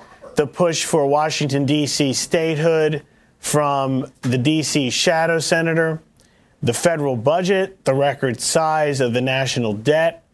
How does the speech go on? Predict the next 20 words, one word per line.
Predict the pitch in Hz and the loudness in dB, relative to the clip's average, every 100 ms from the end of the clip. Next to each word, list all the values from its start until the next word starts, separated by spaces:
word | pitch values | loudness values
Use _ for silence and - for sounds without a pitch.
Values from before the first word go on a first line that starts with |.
| - | -6
and | 120 113 110 | -4 -2 -2
the | 117 107 95 | -2 -2 -2
deficit, | 160 165 170 160 175 170 175 _ _ - _ _ _ - | -2 0 -2 -2 0 0 -4 _ _ -20 _ _ _ -4
the | 135 | -2
coronavirus | - 160 170 160 147 147 147 135 | 0 0 2 2 2 2 0 -2
stimulus | 127 - - 170 165 165 156 | -4 -4 -2 0 0 -2 -2
package, | - 165 160 165 160 151 - - _ _ _ _ _ - | -2 -2 0 0 0 -2 -8 -14 _ _ _ _ _ -2
and | 147 202 | 0 2
the | 180 156 | 2 0
impact | 156 160 143 147 147 139 - | 0 -2 0 -2 -2 -6 -4
of | 156 202 | 0 0
the | 208 175 | 0 0
pandemic | 156 139 131 131 131 131 131 _ _ _ | 0 -2 0 0 0 -2 -4 _ _ _
on | 131 135 | -2 0
the | 135 | 0
economy. | 120 - 123 113 85 76 71 - _ _ _ _ _ _ _ - | -4 -2 -4 -2 -6 -8 -12 -20 _ _ _ _ _ _ _ -6
At | 123 | -4
Just | 131 175 170 | 0 0 0
the | 160 | 0
News, | 165 190 180 175 | 0 2 0 -2